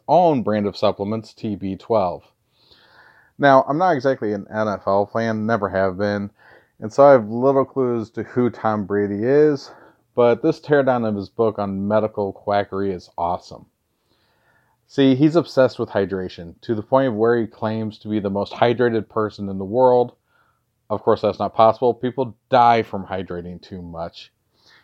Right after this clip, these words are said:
He's very much alive. Uh, apparently, it's an issue with high school football players. Just when you thought concussions were an issue, you get people like Tom Brady feeding impressionable kids bullshit that can damage their health. Too much of anything is bad for you, even water.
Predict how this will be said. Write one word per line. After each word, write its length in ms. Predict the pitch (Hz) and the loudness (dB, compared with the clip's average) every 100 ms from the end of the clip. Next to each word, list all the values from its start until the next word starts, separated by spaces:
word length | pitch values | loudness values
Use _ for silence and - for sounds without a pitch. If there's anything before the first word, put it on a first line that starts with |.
| _ | _
He's 160 | 143 123 | -2 2
very 260 | 104 101 | 2 2
much 220 | 95 87 90 | -2 -6 -8
alive. 460 | 80 71 52 - _ _ _ _ _ _ _ | -8 -10 -12 -18 _ _ _ _ _ _ _
Uh, 220 | 98 98 - | -6 -4 -2
apparently, 420 | 107 180 226 190 | 2 4 4 0
it's 160 | 156 - | -2 -4
an 100 | 139 | -6
issue 360 | 185 202 160 | -6 -8 -6
with 100 | 127 | -8
high 160 | - 113 | -4 -4
school 220 | 110 117 | -4 -8
football 360 | 107 120 113 95 | -8 -6 -2 -2
players. 500 | - 92 82 - - _ _ _ _ - | -4 -8 -10 -16 -20 _ _ _ _ 0
Just 200 | 135 - | 0 2
when 120 | 139 | -2
you 80 | 117 | 2
thought 240 | 131 117 | 4 2
concussions 580 | 110 101 117 110 117 104 | 0 -4 -2 -2 -4 -8
were 140 | 113 | -6
an 80 | 110 | -6
issue, 260 | 104 - 113 | -6 -6 -6
you 160 | 107 | -4
get 220 | 110 113 - | -4 -6 -6
people 240 | 110 104 | -6 -2
like 200 | 95 - | -4 -4
Tom 280 | - 110 98 | -8 -6 -4
Brady 320 | 101 104 101 | -2 -2 -4
feeding 400 | - 110 101 98 | -6 -6 -4 -8
impressionable 520 | 92 - 107 - 95 | -8 -4 -4 -2 -8
kids 280 | - 104 87 _ | -4 -6 -6 _
bullshit 420 | 127 117 - 98 | 2 2 0 -4
that 120 | 90 90 | -6 -12
can 140 | 90 | -10
damage 360 | 95 98 90 - | -8 -8 -10 -10
their 140 | 78 | -14
health. 380 | - 98 78 - _ _ _ _ _ _ _ _ | -4 -4 -4 -12 _ _ _ _ _ _ _ _
Too 120 | - | 0
much 200 | 196 185 | 2 2
of 80 | 147 | 2
anything 360 | 151 156 127 113 | 2 2 0 -2
is 100 | 98 | 0
bad 280 | 107 107 | 2 0
for 140 | - 95 | 0 -4
you, 220 | 87 - | -4 -6
even 300 | 113 110 104 | -4 -2 -2
water. 500 | 90 92 92 80 62 | 0 0 0 -2 -12